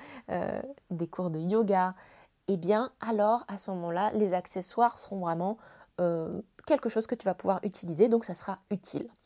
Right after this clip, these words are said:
Voilà mon retour en tous les cas, gadget ou pas, c'est à toi de, de, de faire ta propre conclusion. Moi, je t'ai partagé un petit peu, euh, mon retour. J'espère qu'il sera utile. Euh,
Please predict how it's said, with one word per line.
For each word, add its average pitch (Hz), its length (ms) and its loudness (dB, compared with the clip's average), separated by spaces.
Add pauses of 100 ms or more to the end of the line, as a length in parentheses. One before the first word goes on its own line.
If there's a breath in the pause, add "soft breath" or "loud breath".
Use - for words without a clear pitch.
(380 loud breath)
Voilà 277 300 12
mon 262 200 4
retour 220 720 2
en 226 120 4
tous 226 140 -2
les 202 160 4
cas, 220 360 4 (380 loud breath)
gadget 233 600 4
ou 240 100 0
pas, 226 380 8 (340 loud breath)
c'est 240 560 8
à 208 140 8
toi 226 280 8
de, 190 360 4
de, 180 160 0 (160)
de 220 100 6
faire 247 220 4
ta 196 120 2
propre - 400 4
conclusion. 233 880 4
Moi, 208 160 2
je 240 120 -8
t'ai 220 120 -2
partagé 220 760 6
un 214 160 -2
petit 220 200 -4
peu, 214 320 -4 (400 loud breath)
euh, 165 160 -2
mon 254 240 4
retour. 233 720 0 (300 loud breath)
J'espère 214 360 0
qu'il 196 140 -12
sera 175 320 -6 (100)
utile. 262 580 0 (500 loud breath)
Euh, 185 380 2